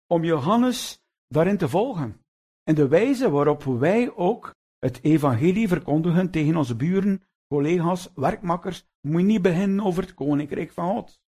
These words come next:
Maar moet je beginnen over leven, het eeuwige leven. Niet beginnen over goed en kwaad, over zonde en gerechtigheid, maar over leven.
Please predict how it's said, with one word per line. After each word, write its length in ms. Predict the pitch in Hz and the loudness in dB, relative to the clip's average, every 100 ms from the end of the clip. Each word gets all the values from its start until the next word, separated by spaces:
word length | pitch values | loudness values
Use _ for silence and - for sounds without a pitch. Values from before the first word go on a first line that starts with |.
| _ _ _ _ - | _ _ _ _ -4
Maar 180 | 135 | 0
moet 120 | 135 131 | 2 0
je 60 | |
beginnen 560 | 117 120 185 151 151 - | 0 0 2 2 -2 -2
over 380 | 147 117 120 - | -4 -4 -8 -10
leven, 520 | 117 139 170 107 92 - | -6 -2 -2 -4 -10 -12
het 220 | 107 - | -14 -12
eeuwige 400 | - 160 160 127 | -4 -2 -2 -2
leven. 600 | 139 151 123 90 85 80 _ _ _ _ - | -2 -2 -4 -6 -10 -12 _ _ _ _ -4
Niet 180 | 165 180 | 0 2
beginnen 380 | 151 170 156 | 4 4 2
over 320 | - 165 151 131 | 0 0 2 0
goed 340 | 202 - - | 0 -4 -14
en 180 | 143 139 | -8 -8
kwaad, 540 | 139 147 190 220 - _ _ - | -2 -2 0 -4 -10 _ _ -10
over 280 | 131 135 139 | -6 -2 0
zonde 500 | 143 202 196 147 - _ | 2 4 4 4 0 _
en 140 | - | -2
gerechtigheid, 840 | 120 131 165 - 147 - 180 190 _ _ _ | -2 0 -2 -4 -16 -6 -4 -4 _ _ _
maar 140 | - - | -10 -4
over 420 | 147 127 131 - | -2 -2 -6 -8
leven. 640 | 120 117 135 185 175 202 | -6 -2 0 0 0 -2